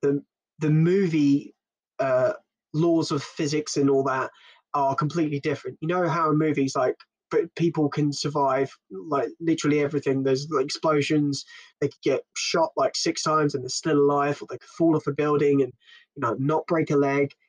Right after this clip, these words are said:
And it, it's kinda like, like, the rules are completely different within the film. And when I was watching this, I was just like, "Oh, wouldn't it be cool if there was a technique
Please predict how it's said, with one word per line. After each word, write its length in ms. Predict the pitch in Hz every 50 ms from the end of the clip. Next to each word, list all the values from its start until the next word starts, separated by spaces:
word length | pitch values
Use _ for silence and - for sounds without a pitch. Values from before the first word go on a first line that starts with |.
| _ _ _ _
And 140 | 143 139 143
it, 180 | 143 139 131 - _ -
it's 200 | 160 160 - -
kinda 320 | - 170 170 165 156 156
like, 240 | 156 156 - - - - _ _ _ _ _ _
like, 340 | 165 156 147 139 135 131 - - - _ _
the 80 | - 143
rules 360 | 147 160 175 175 170 156 151
are 40 | 147
completely 460 | - 151 147 - 160 151 156 151 143
different 340 | 143 143 139 - 147 139 139
within 240 | 143 143 143 135 131
the 80 | 131
film. 300 | 127 - 139 127 - - - _ _ _ _ _ _ _ _ _ _ _ _ _ _ _ _ _ _ _
And 540 | 139 135 131 131 135 135 135 131 135 139 - - - _ _ _ _ _ _ _ _ _ _ _ _ _ _ -
when 180 | 143 165 175
I 40 | 180
was 160 | 175 165 160
watching 300 | 170 185 175 - - 143
this, 300 | 127 127 127 123 - - -
I 140 | - 139 135
was 120 | 143 143 139
just 260 | 151 143 - - -
like, 300 | 143 131 127 127 - - -
"Oh, 200 | 160 156 139 131
wouldn't 200 | 147 165 190 202
it 80 | 196
be 80 | 190 165
cool 500 | - - - 156 143 135 135 135 135 - - - _
if 500 | - 151 139 - - - - - - - - _ _
there 480 | 151 151 143 143 139 139 135 135 131 - - - - _ _ _ _ _ _ _
was 600 | 156 156 156 156 156 147 143 - - - - - _ _ _ -
a 40 | -
technique 880 | - - 220 220 - - - 180 170 147 135 139 143 - - - -